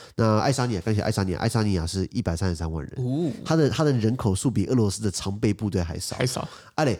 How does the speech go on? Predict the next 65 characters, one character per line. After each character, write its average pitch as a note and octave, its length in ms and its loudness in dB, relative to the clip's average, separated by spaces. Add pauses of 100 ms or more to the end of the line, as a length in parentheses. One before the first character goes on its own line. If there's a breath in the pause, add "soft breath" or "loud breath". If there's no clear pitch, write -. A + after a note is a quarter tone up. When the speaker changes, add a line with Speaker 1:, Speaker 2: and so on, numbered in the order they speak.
Speaker 1:
可 - 80 -4
是 E3+ 320 0
你 A#2+ 100 -4
要 C3 100 2
知 E3 80 2
道， C#3 100 4 (140)
俄 F#3 100 0
罗 C3 160 4
斯 C3+ 160 -4
两 A2+ 140 0
百 G#2+ 100 0
多 G#2+ 80 2
万 G#2+ 140 0
常 G2 120 -4
备 G2+ 60 -4
部 F#2+ 140 -6
队， E2+ 260 -6
他 - 80 -8
不 D3 100 -8
可 C3 120 0
能 F#2+ 100 2
每 F#2+ 140 -2
一 F2 100 -2
个 G#2 80 0
都 G#2 60 2
是 G2 80 -4
用 G#2 120 0
在 F2+ 120 0
欧 D#2+ 180 -8
洲， - 240 -10 (180 soft breath)
他 C3 80 -4
可 B2 120 0
能 F#2+ 100 2
有 F#2 100 2
一 F2 40 0
些 G2+ 100 0
用 G2+ 180 0
在 F2 360 0
中 F#2+ 240 -8
东 F#2+ 160 -4
地 F#2 120 -2
区 D2+ 200 -10
啊， D2 200 -8
可 - 80 -8
能 F2+ 80 -6
用 F#2+ 160 -4
在 F2 160 -2
当 F2+ 160 -6
佣 F2+ 240 -6
兵 E2 140 -4
嘛， F2 180 -6 (200 loud breath)
赚 G2+ 160 0
钱 - 180 -10
嘛， - 100 -12 (220 loud breath)
然 - 40 -12
后 F#2+ 80 -2
去 G#2 100 -8
叙 A2 160 -2
利 F#2+ 120 0
亚 A#1+ 140 -2
嘛， A#1 160 -10
不 - 140 -6
然 F#2+ 100 0
就 F#2+ 80 -2
要 G2 80 -2